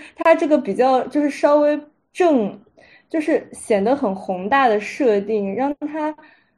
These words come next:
不太适合在手机平台上。就是我觉得如果我真的要去玩它，我可能需要一个安静的时间，然后坐下来，然后去，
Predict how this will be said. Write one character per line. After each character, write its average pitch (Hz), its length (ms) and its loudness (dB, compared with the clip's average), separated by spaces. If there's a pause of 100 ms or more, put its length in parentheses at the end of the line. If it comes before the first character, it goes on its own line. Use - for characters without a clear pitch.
(720)
不 214 220 -6
太 381 480 2
适 - 500 -4
合 202 320 0
在 226 220 2
手 190 180 -6
机 208 100 -4
平 220 140 -4
台 214 80 -4
上。 214 100 -2
就 359 120 -2
是 392 80 0
我 208 240 0
觉 202 120 -2
得 254 80 0
如 262 160 -4
果 339 140 0
我 294 200 2
真 277 180 -6
的 370 80 0
要 247 160 4
去 240 100 -8
玩 185 240 -4
它， 202 180 -6
我 226 100 -2
可 262 160 -8
能 190 180 -8
需 - 180 -12
要 247 260 2
一 196 140 -8
个 202 260 -6 (500)
安 277 260 2
静 277 160 -4
的 208 100 -2
时 202 260 -12
间， 196 380 -6
然 202 160 -6
后 220 160 -4
坐 233 280 -2
下 190 260 -2
来， 85 320 -4 (300)
然 196 120 -8
后 233 160 -2
去， 202 480 0